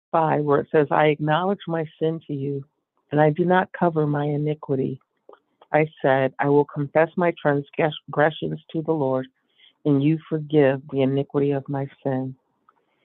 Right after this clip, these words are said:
Um, and I, I'm reminded of something that happened with me a long time ago, where, um,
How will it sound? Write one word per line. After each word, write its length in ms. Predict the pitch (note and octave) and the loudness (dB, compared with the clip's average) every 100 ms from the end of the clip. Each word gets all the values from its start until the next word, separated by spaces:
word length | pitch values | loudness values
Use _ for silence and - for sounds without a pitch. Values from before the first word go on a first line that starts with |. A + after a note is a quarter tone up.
| _ _ - | _ _ 0
Um, 480 | D3 C#3+ C#3+ D#3 - - _ _ _ _ _ _ _ _ _ _ | 2 2 -2 -6 -10 -20 _ _ _ _ _ _ _ _ _ _
and 100 | E3 | 2
I, 120 | E3+ - | 2 2
I'm 180 | E3 G3+ | 2 2
reminded 500 | G3 D#3+ C#3+ D3+ D3 | 4 2 2 2 0
of 120 | C#3+ - | -2 -2
something 320 | D3+ C#3+ D3+ | -2 -2 -4
that 160 | C#3+ C#3 | -4 -4
happened 420 | C3+ C3+ D3 C#3 | -6 -4 -2 -2
with 180 | C3+ - | -4 -4
me 200 | C#3+ C#3 | -2 0
a 80 | C3 | 0
long 240 | D3 D3 | 2 0
time 320 | D3 C3+ C3+ | 2 2 2
ago, 340 | D3 C3+ C#3 C#3+ - - - - | 2 0 -2 -4 -14 -20 -20 0
where, 540 | D3+ D3 C#3+ D3+ - - | 2 4 0 -4 -8 -8
um, 460 | D#3 D#3+ E3+ - | -6 -6 -8 -12